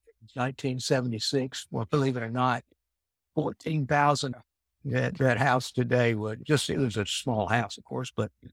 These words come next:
it probably run a hundred thousand dollars today, I would imagine. I don't know. But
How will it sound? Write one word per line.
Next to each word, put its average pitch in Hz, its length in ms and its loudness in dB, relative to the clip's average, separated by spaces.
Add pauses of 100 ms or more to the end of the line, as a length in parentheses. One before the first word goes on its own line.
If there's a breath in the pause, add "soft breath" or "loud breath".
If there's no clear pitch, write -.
(560)
it 127 160 -2
probably 113 280 0
run 110 180 2
a 101 60 -2
hundred 117 280 -4
thousand 107 360 -4
dollars 110 300 -6
today, 110 280 -4
I 110 80 -8
would 107 140 -16
imagine. 110 400 -6
I 113 80 -14
don't 113 180 -18
know. 123 120 -14 (1160)
But 120 200 0